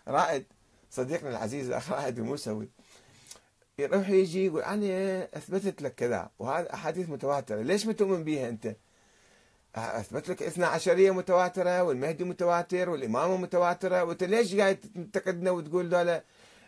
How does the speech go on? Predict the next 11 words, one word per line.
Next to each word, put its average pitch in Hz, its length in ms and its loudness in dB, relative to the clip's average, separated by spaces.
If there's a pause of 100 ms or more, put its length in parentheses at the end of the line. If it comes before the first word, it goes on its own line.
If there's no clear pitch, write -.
(140)
ال-، 131 840 0
ابن 147 160 -4
سبأ 160 400 4
والخطاب؟" 135 800 -2
ما 165 80 -2
هو 202 40 2
ذا 233 180 2
فرق 240 320 4
موجودة 220 420 6
بالتاريخ 196 460 4
الشيعي، 180 420 4